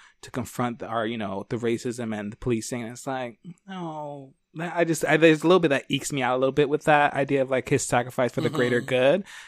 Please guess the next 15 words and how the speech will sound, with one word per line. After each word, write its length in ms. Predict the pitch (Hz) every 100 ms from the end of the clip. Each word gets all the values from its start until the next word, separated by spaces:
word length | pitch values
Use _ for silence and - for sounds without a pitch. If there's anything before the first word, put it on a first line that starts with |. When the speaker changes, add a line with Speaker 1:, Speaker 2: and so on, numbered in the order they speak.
| -
Speaker 1:
'cause 220 | 151 127
also, 260 | 123 117 127
like, 240 | 120 117
it 140 | - 123
remains 300 | 123 123 -
to 60 |
be 140 | 131 117
seen 400 | - 131 127 123
if 220 | 120 120
we'll 180 | 120 110
reach 240 | 117 117
that 160 | 147 135
greater 220 | 151 151
good. 380 | 147 170 190 202 _ -
But, 400 | 127 117 113